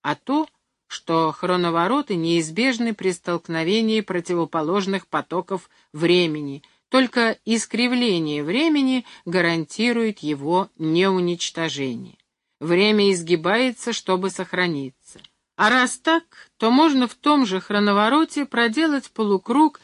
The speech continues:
и возвратиться в своё однолинейное время. Диланы считают, что на полюсах природа сходит с ума. Во всяком безумии есть своя система, и чаще всего разумная.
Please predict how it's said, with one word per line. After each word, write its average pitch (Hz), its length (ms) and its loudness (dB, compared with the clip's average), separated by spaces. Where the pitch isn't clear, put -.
и 226 120 2
возвратиться 208 880 0
в 208 60 -6
своё 190 640 -2
однолинейное 185 1080 0
время. 147 580 -6
Диланы 202 480 2
считают, 208 580 0
что - 240 -8
на 175 180 -2
полюсах 190 640 0
природа 180 500 -2
сходит 196 500 -4
с - 120 -16
ума. 214 380 -4
Во 151 140 -2
всяком 180 460 -2
безумии 190 580 0
есть 170 360 -4
своя 175 360 -2
система, 196 720 -4
и 190 140 2
чаще 247 420 -2
всего 180 360 -4
разумная. 156 760 -4